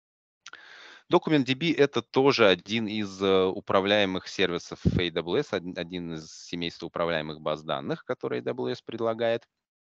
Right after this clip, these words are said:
О, он, э, м, соответственно, обладает всеми характерными качествами, которые, э, э, э, э,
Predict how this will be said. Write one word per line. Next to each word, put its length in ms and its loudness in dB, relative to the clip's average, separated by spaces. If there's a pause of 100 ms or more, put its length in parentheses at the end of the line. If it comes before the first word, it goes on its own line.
(560)
О, 520 0
он, 320 -2
э, 40 0
м, 1120 -4
соответственно, 560 -10
обладает 460 -2
всеми 420 -4 (100)
характерными 640 -6
качествами, 540 -6
которые, 480 -6 (760)
э, 280 -4 (100)
э, 500 -10
э, 100 -8 (100)
э, 80 -4